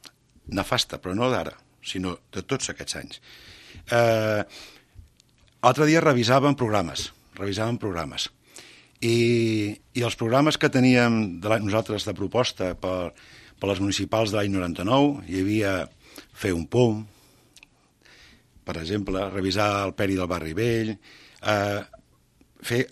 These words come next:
amb mesures de xoc al barri vell perquè veien que estava ja en una situació límit, parlo any noranta-nou, per situar-nos. I això és un,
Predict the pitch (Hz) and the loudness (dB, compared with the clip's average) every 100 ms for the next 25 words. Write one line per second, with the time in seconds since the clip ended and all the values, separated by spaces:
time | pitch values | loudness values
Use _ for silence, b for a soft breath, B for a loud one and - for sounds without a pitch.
0 | 107 104 107 107 98 120 117 104 - 120 | -2 0 -2 -2 -2 0 0 -2 -2 -2
1 | 107 - - _ - 98 101 95 98 117 | -2 -8 -20 _ -6 -4 -2 -2 -2 -4
2 | - 101 98 101 98 95 - 98 95 95 | -6 -6 -4 -2 -2 -4 -6 -4 -2 -2
3 | 98 - 90 90 95 85 107 127 120 98 | -4 -6 -8 -8 -8 -8 -4 -2 -2 -2
4 | - - 104 101 90 98 90 87 92 - | -6 -10 -8 -4 -4 -4 -4 -4 -4 -6
5 | 80 90 76 80 - 90 82 82 - - | -6 -6 -8 -8 -8 -6 -6 -6 -12 -18
6 | B B B B B B B B B B | B B B B B B B B B B
7 | _ _ - 90 98 107 | _ _ -12 -8 -6 -6